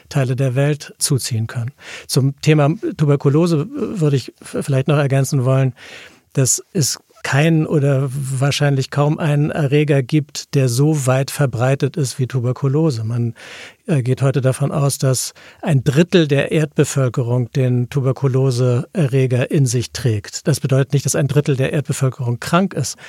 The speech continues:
Ähm, die Tuberkulose kommt nicht immer zum Ausbruch, aber es ist ein wirklich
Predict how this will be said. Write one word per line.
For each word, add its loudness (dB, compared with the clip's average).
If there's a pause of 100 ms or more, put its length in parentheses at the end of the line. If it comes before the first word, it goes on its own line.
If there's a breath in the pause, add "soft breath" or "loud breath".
(260 loud breath)
Ähm, 2
die 0
Tuberkulose 0
kommt 0
nicht 0
immer 4
zum -2
Ausbruch, -2
aber -2
es -4
ist -4 (360 loud breath)
ein 0
wirklich 0